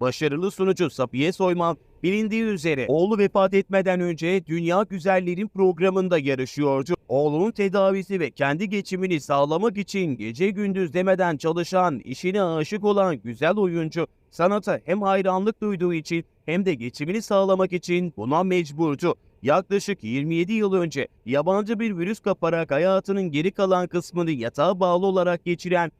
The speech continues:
Harun Akaröz, neredeyse bir ölüden farkı yoktu. Safiye Soyman'ın ilk ve tek çocuğu olan Harun'u kucağına aldığında henüz on dört yaşındaydı.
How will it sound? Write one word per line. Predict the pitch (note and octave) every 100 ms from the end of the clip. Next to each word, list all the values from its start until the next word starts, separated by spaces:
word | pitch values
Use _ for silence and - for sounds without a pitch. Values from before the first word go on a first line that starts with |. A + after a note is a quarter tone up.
| _
Harun | A#2 C3+ D#3+ D#3
Akaröz, | F#2 - F3+ F3 D#3+ - _
neredeyse | E3 G#3+ G#3 G3 - C#3 -
bir | G#3
ölüden | G3+ F#3 F3 F#3+ F#3
farkı | F3+ F3 E3+ F3
yoktu. | D#3+ D3+ - F3 - _
Safiye | - C3+ C3+ D3+ F3
Soyman'ın | - G#3 G3+ G3+ G3+
ilk | E3+ F#3+ G3
ve | F#3+
tek | D#3+ F#3
çocuğu | G3+ G3 G3+
olan | F#3+ F#3+ G3 F#3+
Harun'u | E3 F#3+ F#3+ F3 F#3
kucağına | - F#3 G3 G3+ G3+ G3
aldığında | F#3+ F#3 F3+ F#3+ F#3 F#3
henüz | F3+ G3 F#3
on | F3+ F3
dört | D#3+ D3
yaşındaydı. | D3+ D3 D#3 D3 D3+ D3+ D3+ E3+